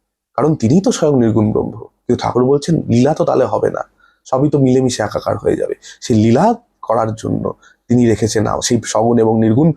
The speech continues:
ব্রহ্মলোকের মাঝখানে নিগম লোক, এবং সেই নিগম লোকে আমরা তাহলে যেতে পারবো। তো আমাদেরকে কিন্তু অবশ্যই নিজেদের প্রকৃত স্বরূপ, প্রকৃত আত্মস্বরূপকে চিনতে হবে, জানতে হবে, উপলব্ধি করতে হবে, এবং সেই নির্গুণ ব্রহ্মে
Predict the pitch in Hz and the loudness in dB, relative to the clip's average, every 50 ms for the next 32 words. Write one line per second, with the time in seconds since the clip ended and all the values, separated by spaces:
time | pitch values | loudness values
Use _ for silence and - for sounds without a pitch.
0 | - - - - _ - 123 127 127 117 123 120 113 - 120 107 107 107 101 - | -4 -12 -20 -16 _ -2 0 0 2 2 2 2 2 2 0 0 0 -2 -2 -4
1 | - - 107 104 104 110 104 110 104 101 - 104 110 107 - _ _ _ _ _ | -4 -2 0 0 2 2 2 2 0 0 -2 -2 -4 -4 -4 _ _ _ _ _
2 | _ _ _ - 107 104 117 113 101 101 - _ _ _ - - - - 104 107 | _ _ _ -2 0 0 2 0 -2 -4 -8 _ _ _ -20 -12 -6 -4 -2 0
3 | 107 101 110 113 110 110 107 104 - 113 107 104 104 110 107 107 - - 107 107 | 0 0 2 2 2 2 0 0 0 0 0 0 0 -2 -4 -6 -4 -2 0 0
4 | 104 101 107 101 - - - - - - - - _ _ _ - - - - _ | 2 2 0 -2 -2 -6 -6 -6 -6 -8 -12 -18 _ _ _ -20 -20 -20 -20 _
5 | _ _ _ _ - 107 107 101 98 117 123 127 123 123 113 113 120 110 107 107 | _ _ _ _ -2 0 0 0 0 2 0 0 2 0 0 0 0 0 2 2
6 | 104 110 107 - - - 120 107 98 - - _ - 104 110 107 117 117 113 107 | 0 0 0 -2 -2 0 0 0 0 -2 -4 _ -4 0 0 2 2 2 2 0
7 | 104 - 113 104 117 113 117 - - 113 131 139 123 - - _ _ _ _ _ | 0 0 -2 0 0 0 0 0 0 0 0 0 0 -2 -6 _ _ _ _ _
8 | - 113 110 - 117 104 104 104 - 110 - - 120 123 120 - - - - - | -2 -2 0 0 0 0 -2 -2 -4 -4 -2 0 0 -2 -2 -4 -4 -4 -4 -4
9 | - _ _ _ _ - 131 131 123 120 123 107 101 92 - - - - 110 110 | -4 _ _ _ _ -2 0 0 2 2 0 0 0 -2 -4 -6 -8 -4 -2 -2
10 | 107 107 104 117 104 101 104 - - - _ _ - - 101 - 143 160 196 180 | -2 0 0 -2 -2 -2 -2 -4 -6 -10 _ _ -6 -4 -2 0 2 0 0 0
11 | 147 151 131 104 95 - - 104 101 - - - - - _ _ _ _ - 107 | 0 -2 0 0 -2 -2 -2 -4 -2 -4 -4 -6 -8 -12 _ _ _ _ -2 0
12 | 104 110 104 101 - - _ _ _ _ _ _ _ _ _ _ _ _ _ - | 0 2 0 -2 -4 -8 _ _ _ _ _ _ _ _ _ _ _ _ _ -4
13 | - 113 107 101 101 104 104 104 117 123 117 110 110 107 104 98 101 107 - | -2 0 0 2 2 2 2 2 2 2 2 2 2 2 0 0 0 -2 -2